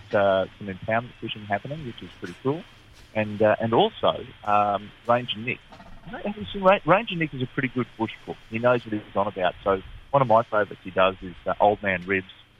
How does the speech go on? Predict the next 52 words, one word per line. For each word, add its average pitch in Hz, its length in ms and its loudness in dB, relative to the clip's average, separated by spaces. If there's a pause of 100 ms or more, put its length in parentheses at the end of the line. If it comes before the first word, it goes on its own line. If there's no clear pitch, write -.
(400)
Um, 92 380 2
you 107 60 -8
know, 101 120 2
we 101 80 -4
just 101 220 -10
put 110 160 -2
these 95 160 -6
things 95 260 -10
in 87 100 -8
the 90 100 0
old 92 220 4
camp 92 220 -4
oven, 95 340 0 (240)
sits 101 120 -12
on 98 80 -4
the 92 60 -6
bank, 98 240 0 (100)
and 90 100 -16
away 95 140 -4
he 85 60 -10
goes. 95 260 -2 (100)
But, 92 320 -12
uh, 90 40 -8 (540)
you 143 80 -6
know, 131 80 -2
it's 143 120 -8
a 156 60 -2
pretty 156 220 2
good 135 160 0
thing, 135 200 0
and 127 80 -4
he, 117 80 -4 (140)
he 123 80 -10 (180)
thoroughly 104 260 -4
enjoys 98 400 0
it. 135 120 -4
And, 107 320 -8
um, 107 140 -8 (300)
you 110 80 -14
know, 135 60 -10
he's, 123 140 -12
he's 120 200 -2
on 113 120 0
the 101 80 -12
show 104 240 2
today 101 260 0 (160)
cooking 98 200 -14
up 87 120 -12
some - 160 -20
pretty - 140 -16
good - 100 -18
things. 165 120 -18